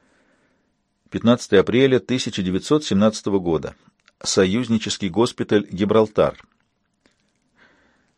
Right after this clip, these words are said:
Когда меня месяц назад вытащили из тоннеля на Западном фронте и доставили в этот полевой госпиталь, я думал, что спасен.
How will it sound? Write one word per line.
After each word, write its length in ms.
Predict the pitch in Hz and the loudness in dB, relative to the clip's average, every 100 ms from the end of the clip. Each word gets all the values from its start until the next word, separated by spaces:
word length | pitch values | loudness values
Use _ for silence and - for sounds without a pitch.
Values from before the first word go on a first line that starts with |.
| _ | _
Когда 240 | 104 98 123 | -2 2 4
меня 260 | 131 139 | 6 6
месяц 320 | 117 127 - | 4 2 -2
назад 340 | 120 113 117 107 | 0 4 4 2
вытащили 460 | 110 110 - 104 98 | -2 -6 -4 -2 -2
из 200 | 98 - | -2 0
тоннеля 420 | 101 113 104 87 | 2 4 4 2
на 100 | 90 | 2
Западном 400 | 98 92 85 87 | 0 0 -2 -2
фронте 400 | 95 147 139 107 | 2 0 0 -2
и 120 | 87 | 0
доставили 480 | 92 - 120 104 92 | 0 2 2 4 2
в 60 | |
этот 200 | 90 95 | 0 -2
полевой 320 | - 101 107 87 | -2 0 2 0
госпиталь, 540 | 143 156 120 113 95 - _ _ _ _ | 0 -2 -2 -2 -2 -8 _ _ _ _
я 220 | - 117 | -2 0
думал, 220 | 147 139 127 | 2 0 0
что 160 | 127 | -4
спасен. 480 | - 117 - 95 76 | 0 0 2 0 0